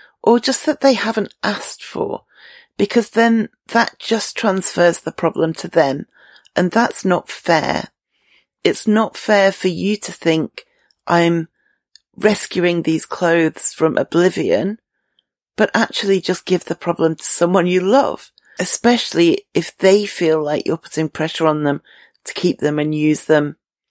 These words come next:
when they just might not like them, or they might not have problems with proportionality, and they might think, "But I've already got enough skirts for work. I've already got enough ties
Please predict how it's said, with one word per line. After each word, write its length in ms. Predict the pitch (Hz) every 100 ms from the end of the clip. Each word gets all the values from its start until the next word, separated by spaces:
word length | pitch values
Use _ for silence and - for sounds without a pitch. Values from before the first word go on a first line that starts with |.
| _ _ _ _ -
when 180 | 196 208
they 200 | 220 214 -
just 240 | 262 -
might 260 | 311 302 -
not 220 | 190 139
like 400 | 185 185 247 -
them, 260 | - 202 170 - - _ -
or 140 | 220
they 240 | 254 254 240
might 340 | 233 202 - _ _ _ _ _ -
not 400 | 190 220 269 185
have 200 | 214 -
problems 440 | 139 151 135 135
with 160 | 151 -
proportionality, 1120 | - - 160 160 156 156 156 160 - 160 156 _ _ _ _ -
and 160 | 202
they 100 | 214
might 300 | 220 220 -
think, 320 | - 247 233 -
"But 120 | 220
I've 160 | 220
already 360 | 233 247 240 220
got 240 | - 240 -
enough 400 | 180 131 - -
skirts 500 | - 147 127 - -
for 140 | -
work. 480 | 127 123 120 - - _ _ - _ -
I've 180 | 208 240
already 260 | 233 214
got 240 | - 247 -
enough 320 | 156 147 -
ties 720 | - 160 143 135 135 131 -